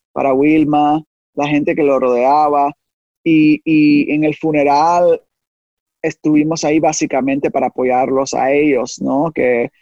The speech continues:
eh, Walter, para nosotros fue nuestra vida por tres años. Para ellos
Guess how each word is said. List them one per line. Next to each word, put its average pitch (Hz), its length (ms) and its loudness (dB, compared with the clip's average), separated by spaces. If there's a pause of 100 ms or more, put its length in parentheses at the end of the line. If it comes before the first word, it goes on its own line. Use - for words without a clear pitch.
(240)
eh, 131 260 0
Walter, 135 320 -2 (320)
para 151 140 -2
nosotros 190 360 -2
fue 190 120 0
nuestra 180 320 0
vida 165 300 2
por 143 300 -2
tres 143 300 -6
años. 127 520 -8
Para 131 340 0
ellos 170 500 0